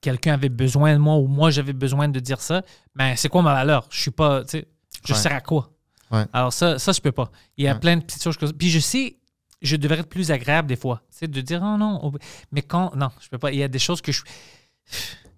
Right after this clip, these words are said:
Speaker 1: Puis lui, il doit vivre avec ça parce que c'est moi qui commence les problèmes. Tu vois, quand il y a quelque
Speaker 2: Ouais.
Speaker 1: chose, c'est comme, si, si t'avais fermé ta gueule, <laughs> on n'aurait
Speaker 2: Ouais.
Speaker 1: pas eu ce problème-là, mais
Speaker 2: Ouais.
Speaker 1: moi, je peux pas.
Speaker 2: Je veux t'avouer que je suis un, je suis un, je me sens un petit peu comme ça, moi.
Speaker 1: Tu vois, c'est
Speaker 2: Euh, c'est, c'est, je,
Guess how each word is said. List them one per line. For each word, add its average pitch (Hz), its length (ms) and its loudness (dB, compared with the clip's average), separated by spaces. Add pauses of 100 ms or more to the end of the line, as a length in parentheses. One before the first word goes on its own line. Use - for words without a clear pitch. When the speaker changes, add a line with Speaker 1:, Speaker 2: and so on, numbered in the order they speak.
Speaker 1:
Puis 175 120 4
lui, 185 180 6
il 220 40 6
doit 170 140 6
vivre 147 160 2
avec 139 180 2
ça 170 180 2
parce - 220 -2
que 147 80 -4
c'est 147 120 0
moi 151 160 2
qui 147 100 -8
commence 147 300 0
les 147 80 -2
problèmes. 139 320 0
Tu 135 80 -4
vois, 160 100 2
quand 160 160 4
il 175 80 6
y - 20 6
a 160 60 4
quelque 151 140 0
Speaker 2:
Ouais. - 40 -2
Speaker 1:
chose, 180 140 2
c'est 165 60 -2
comme, 147 100 -2 (180)
si, - 140 -6
si - 100 -2
t'avais 240 160 2
fermé 196 280 2
ta 170 100 4
gueule, 208 220 6 (340)
<laughs> - 380 2
on 196 100 8
n'aurait 202 220 8
Speaker 2:
Ouais. 202 60 0
Speaker 1:
pas 226 120 8
eu 233 60 6
ce 202 140 2
problème-là, 175 500 4
mais 170 200 4
Speaker 2:
Ouais. 110 100 0 (220)
Speaker 1:
moi, 180 160 4
je - 80 0
peux 151 120 0
pas. 160 260 0 (540)
Speaker 2:
Je 135 100 6
veux 139 60 8
t'avouer 185 280 4
que 190 60 0
je - 60 0
suis 165 80 4
un, 135 120 2
je 120 60 -8
suis - 140 4
un, 127 100 4
je 120 140 0
me 123 80 8
sens 156 160 6
un 143 60 8
petit - 200 -6
peu 147 120 0
comme 117 200 2
ça, - 200 4
moi. 113 200 6 (260)
Speaker 1:
Tu - 120 4
vois, 202 220 4
c'est 226 440 2
Speaker 2:
Euh, 123 340 2
c'est, - 360 -8
c'est, - 260 -4
je, - 240 0